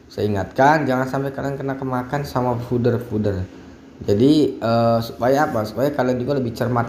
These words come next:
lagi. Jadi kalau kalian kena fooder, ya kalian akan menjual aset kalian, ya itu sih terserah ya. Cuman kalau saya sih menganalisa ini untuk scam sih jauh ya. Karena apa ya? Kita lihat dari kapan,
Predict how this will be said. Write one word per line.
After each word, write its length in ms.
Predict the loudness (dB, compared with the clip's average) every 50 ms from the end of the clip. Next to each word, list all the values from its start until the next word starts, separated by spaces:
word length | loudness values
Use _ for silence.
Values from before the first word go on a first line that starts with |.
| 0
lagi. 400 | 2 2 2 2 0 0 0 0
Jadi 240 | 0 0 2 2 2
kalau 240 | 2 2 2 2 2
kalian 240 | 2 2 2 2 0
kena 240 | -2 -2 -2 -4 -6 -6
fooder, 340 | -4 -2 2 4 4 4 4 2 0 -2 -8 -14 -18 -20 -20 -20 -20 -20 -14 -6 -2
ya 400 | 2 4 4 4 4 4 2 0
kalian 320 | 0 0 0 0 0 -2
akan 180 | -2 0 0 0 0 0 0
menjual 320 | 2 2 4 4 2 2
aset 320 | 0 -2 -2 -4 -4 -2
kalian, 720 | -2 -2 0 0 -2 -2 0 0 2 2 2 2 0 -2 -2
ya 60 | -4
itu 100 | -2 -2 -2 -2
sih 80 | -2
terserah 460 | -2 -4 -4 -4 0 2 4 4 4 4
ya. 180 | 2 0 -2 -2 -4 -6 -14 -20 -20 -20 _ _ _ _
Cuman 160 | -8 -6 -4
kalau 160 | -2 -2 -2 -2
saya 180 | 0 -2 -2
sih 520 | 0 2 4 4 4 4 2 -4 -10 -14 -18 -12 -6
menganalisa 800 | -4 -2 0 0 0 0 0 2 0 0 0 0 0 2 2 2
ini 400 | 2 0 0 0 0 -2 -2 -4 -10 -16 -20 -20 -20 -20 -20 -20 -20 -20 -20 -20 -20 -20 -20 -20 -20 -20 -20 -20 -20 -20 -14 -8 -8 -8 -8 -10 -20 -20 -8 -4
untuk 240 | -2 0 0 0
scam 400 | -2 -2 -4 -4 0 2 2 2
sih 160 | 2 2 0 2
jauh 320 | 2 2 2 2 2 0
ya. 160 | 0 -2 -4
Karena 320 | -4 -4 -2 -2 -2 -2 -2
apa 160 | 0 0 0
ya? 240 | 0 0 -2 -4 -4
Kita 240 | -6 -4 -2 -2
lihat 240 | 0 0 0 -2 -2
dari 480 | -2 -4 -2 -2 -2 -2 -2 -2 -4 -4 -2
kapan, 340 | 0 0 0 0 -2 -8